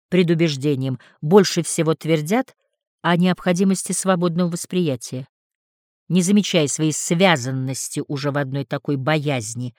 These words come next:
признать чей-то авторитет. Именно ограничение и порабощение заключается в этой боязни. Свободный ум не боится порабощения, ибо он всегда открыт к новым накоплениям.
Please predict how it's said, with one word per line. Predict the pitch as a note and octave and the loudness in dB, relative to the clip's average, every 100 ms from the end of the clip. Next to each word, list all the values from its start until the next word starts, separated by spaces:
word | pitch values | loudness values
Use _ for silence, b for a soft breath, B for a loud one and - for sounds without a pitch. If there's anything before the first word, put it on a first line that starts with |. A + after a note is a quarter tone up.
| _ _ _ _ _ _ | _ _ _ _ _ _
признать | - D3 B2 D3 C3+ A#2 | -6 -4 -2 -2 -4 -6
чей-то | - - C#3 A#2+ - B2 | -10 -6 -6 -6 -10 -10
авторитет. | C3 - - C3 - B2+ A#2+ - _ _ _ _ _ _ B B B | -10 -10 -8 -8 -8 -10 -12 -18 _ _ _ _ _ _ B B B
Именно | G3 G#3 G3+ - | 6 6 6 4
ограничение | F#3 F3+ G3 G3+ - A3+ G#3 G#3 - | 2 4 4 4 2 2 4 2 0
и | G3+ | -2
порабощение | - G3 F#3+ G3+ - C#4 A#3+ D#3 | 0 0 2 0 0 -2 0 0
заключается | D3 D3 C#3+ C#3 C3+ - | -2 -4 -4 -4 -4 -6
в | B2+ | -8
этой | B2 C3 | -8 -8
боязни. | C3 B2+ A#2+ A#2+ - - _ _ _ B B B | -6 -6 -8 -10 -14 -18 _ _ _ B B B
Свободный | - F#3 G3+ G3 A3 A3+ - | 0 4 6 6 6 4 2
ум | A3+ A#3 | 2 4
не | B3 | 4
боится | A#3+ C4 D4 - D3+ | 4 2 0 -4 -6
порабощения, | D3 C#3 C#3 C3+ - C3+ C3 C3 - B B | -4 -4 -2 -4 -4 -4 -4 -6 -10 B B
ибо | F3+ G#3 | 4 6
он | G#3 | 6
всегда | - A3 F#3 A3+ - | 4 2 4 2 2
открыт | G#3+ - A#3 A#3 | -2 0 -2 -2
к | - | 4
новым | G3 G#3+ A3+ | 6 6 6
накоплениям. | A3 A#3 B3+ - C4+ B3+ C3+ B2 | 4 2 -2 0 0 0 0 -4